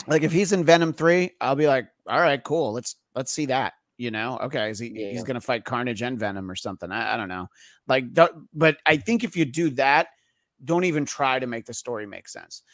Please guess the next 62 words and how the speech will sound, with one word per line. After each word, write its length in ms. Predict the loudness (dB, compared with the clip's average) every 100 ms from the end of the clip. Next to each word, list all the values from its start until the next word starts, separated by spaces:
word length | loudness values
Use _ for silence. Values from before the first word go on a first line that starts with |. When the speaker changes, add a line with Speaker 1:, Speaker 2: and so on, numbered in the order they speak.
| _ _ -2
Speaker 1:
Just 220 | -2 0
really 380 | 0 4 6 4
turn 200 | 2 -2
into 140 | -2
the 60 | -2
Speaker 2:
Yeah, 60 | -2
Speaker 1:
skid 220 | -2 -4
Speaker 2:
yeah. 40 |
Speaker 1:
and 80 | -6
just 160 | -6 -2
go, 140 | -2
"Here's 300 | 0 0 0
some 120 | 2 2
nonsense. 580 | 0 -2 -4 -4 -6 -8
Don't 220 | -6 2
worry 220 | 4 4
about 240 | 2 -2 0
why 160 | -2
they're 120 | -2
fighting. 340 | -4 -4 -4 -6
They're 100 | -8
just 180 | -10 -6
gonna 140 | -6
fight 260 | -4 -6 -6
for 80 | -8
ninety 240 | -10 -10
minutes." 340 | -12 -14 -16 -10
And 60 | -6
I'll 60 |
be 100 | -2
like, 120 | -4
"Great, 220 | -2 -4 -6 _
that's 160 | -16 -14
fine." 180 | -18 -18 _ _ -4
What 120 | 0
do 60 |
you 60 | 2
think, 240 | 2 0
though, 180 | -2 -4
about 300 | -2 -2 -4
seeing 200 | -6 -8
Jared 280 | -6 -6 -6
Leto 320 | -6 -4 -4 -4
as, 380 | -4 -6 -8 -14 -12
uh, 140 | -10 -8
Michael 420 | -8 -10 -8 -10
Morbius 520 | -8 -10 -10 -10 -10
again, 300 | -10 -10 -8
Eric? 320 | -8 -10 -14 _ _ _ _ _ _ _ _ _ _
Speaker 2:
You 180 | -4 0
know, 220 | 2 2
I, 180 | 2 0 0
I, 200 | -4 -4 -8
I 80 | -8 -8
think 160 | -8 -4
I 80 | -4
would 140 | -4
rather 320 | -4 -4 -6 -10
see 260 | -10 -8
him 160 | -6 -4
as, 300 | -6 -8 -8
uh, 340 | -6 -4 -6